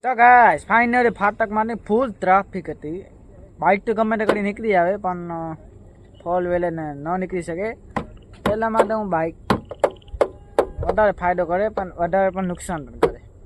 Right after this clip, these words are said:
ઠીક છે? એટલે તો ધ્યાન રાખવાનું. તો ફાટક હું જલ્દી નીકળી જાય. ફૂલ ટ્રાફિક હતી. ઠીક છે? ને હમણાં કહું તો અહીંયા લાખાપર ભીમસર રસ્તો હતો.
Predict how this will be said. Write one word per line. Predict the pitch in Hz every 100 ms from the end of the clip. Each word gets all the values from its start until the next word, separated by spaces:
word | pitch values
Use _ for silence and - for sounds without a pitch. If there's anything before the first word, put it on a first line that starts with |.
| - - - - - -
ઠીક | 165
છે? | -
એટલે | 208 214
તો | 214 226
ધ્યાન | 202 180 202
રાખવાનું. | 175 160 180 262
તો | 262 226
ફાટક | 196 202 214
હું | 208 196 190
જલ્દી | 151 165 185
નીકળી | 185 208 196
જાય. | 190
ફૂલ | 185 - 214
ટ્રાફિક | 185 170 170 165 170
હતી. | 180 226 - - - - -
ઠીક | 175
છે? | - 202 - - - - - -
ને | 151 165 170
હમણાં | 165 170 165
કહું | 165 156
તો | 160
અહીંયા | 156 - - - - - - 156
લાખાપર | 151 160 175 160
ભીમસર | 143 160 165 160 165
રસ્તો | 156 151 175 - 156
હતો. | 143